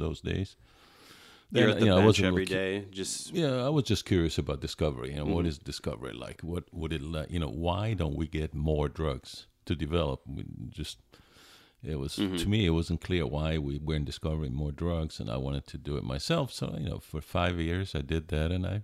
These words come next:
Speaker 1: understood why. It's a damn
Speaker 2: It's
Speaker 1: difficult
Speaker 2: hard.
Speaker 1: business. <laughs>
Speaker 2: So you were doing that. So wait, at Bristol Myers, you're doing process development, and then is this a situation where you're being promoted, and then you have more flexibility to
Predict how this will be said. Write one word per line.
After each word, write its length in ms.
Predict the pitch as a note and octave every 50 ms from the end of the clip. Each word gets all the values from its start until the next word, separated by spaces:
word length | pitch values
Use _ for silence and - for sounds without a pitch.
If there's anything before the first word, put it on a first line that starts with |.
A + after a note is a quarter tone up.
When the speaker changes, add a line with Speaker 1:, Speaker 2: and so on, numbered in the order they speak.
| - -
Speaker 1:
understood 480 | F#2 G2 G#2+ G#2 - - - A2 - -
why. 320 | - C#2 C2 C2+ C2 - _ _ - - - _ -
It's 140 | - - -
a 40 | F2
damn 260 | D2 - E2+ D#2+ E2
Speaker 2:
It's 80 | D#2+ E2+
Speaker 1:
difficult 400 | F2+ - - E2 D#2 - G2 -
Speaker 2:
hard. 140 | A#2 G#2+ G2
Speaker 1:
business. 460 | - F2 F2 - F#2 G2 E2+ D2 - -
<laughs> 60 | - -
Speaker 2:
So 240 | - G#2+ G2 F#2
you 180 | - G#2 A2 G#2+
were 100 | G#2 G2
doing 260 | G#2 G2+ G2 F#2+ F2+
that. 260 | F#2 F#2 - - -
So 120 | - - G2
wait, 140 | F2+ D#2 - -
at 220 | G2 G2 F#2+ G2
Bristol 300 | G2 G#2 - - - F#2
Myers, 680 | F#2 F#2 F2+ F2 F2 F2 F2+ F2+ F2+ - - - - - -
you're 240 | F#2+ F2+ F#2 F2+
doing 320 | F2 F2 F#2+ F#2 F2+ F2+ E2+
process 340 | - F#2 F2 F2 - G2+ F2+
development, 400 | F#2+ E2+ F2+ F#2 F#2 F#2 F2 -
and 180 | - F2+ F2 F2
then 200 | F2 E2+ F2 E2+
is 160 | - F#2+ F2+
this 180 | F2 F2+ - -
a 60 | F2
situation 580 | - - F#2+ - - F#2+ F#2 F#2 - - F2 F2
where 120 | F2 E2+
you're 140 | F2 E2+ F2 E2+ F2+ F2+
being 120 | F2 F2
promoted, 560 | - - E2+ E2 F2 G#2 B2 C3 C#3 C3+ A2 F2
and 180 | E2+ F2 F2
then 240 | F2 E2+ E2+ E2+ E2
you 360 | E2+ F2 F2 E2+ E2 E2 E2+ E2
have 240 | E2 E2+ E2 D#2+
more 320 | F2 F2+ F2 F2 F2 E2+ D#2+
flexibility 640 | - - F#2 E2 - - F2+ E2+ E2 E2 E2+ F2 E2+
to 400 | - - - F2 E2+ F2 F2